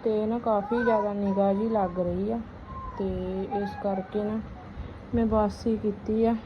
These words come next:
ਸਵੇਰ ਨੂੰ ਸੀਊਂਗੀ ਹੁਣ, ਕਿਉਂਕਿ ਪਤਾ ਨਹੀਂ ਲੱਗਦਾ ਐਵੇਂ ਕੋਈ ਟੱਕ ਟੁੱਕ ਨਾ ਲੱਗ ਜਾਵੇ, ਹਨਾ। ਤੇ ਤਾਂ ਕਰਕੇ ਥੋੜ੍ਹੀ ਲਾਈਟ ਘੱਟ ਆ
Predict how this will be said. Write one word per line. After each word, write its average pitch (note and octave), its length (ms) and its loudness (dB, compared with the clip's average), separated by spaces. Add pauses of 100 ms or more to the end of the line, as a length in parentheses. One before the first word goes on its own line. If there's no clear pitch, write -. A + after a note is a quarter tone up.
ਸਵੇਰ G#3 400 2
ਨੂੰ G3+ 120 2
ਸੀਊਂਗੀ F#3+ 520 0
ਹੁਣ, A#3 240 4 (800)
ਕਿਉਂਕਿ A#3+ 240 4
ਪਤਾ A#3 340 4
ਨਹੀਂ G#3+ 160 6
ਲੱਗਦਾ G#3 420 4
ਐਵੇਂ A3+ 220 4
ਕੋਈ G#3+ 160 2
ਟੱਕ G#3 200 2 (120)
ਟੁੱਕ G#3 200 -2
ਨਾ G3+ 240 2
ਲੱਗ G3 140 2
ਜਾਵੇ, G3 280 2
ਹਨਾ। G#3 260 0 (1120)
ਤੇ G#3 540 0 (420)
ਤਾਂ G3+ 220 2
ਕਰਕੇ G3 460 0 (1000)
ਥੋੜ੍ਹੀ A3+ 200 2
ਲਾਈਟ G#3+ 400 2 (240)
ਘੱਟ B3 340 4
ਆ A#3+ 340 6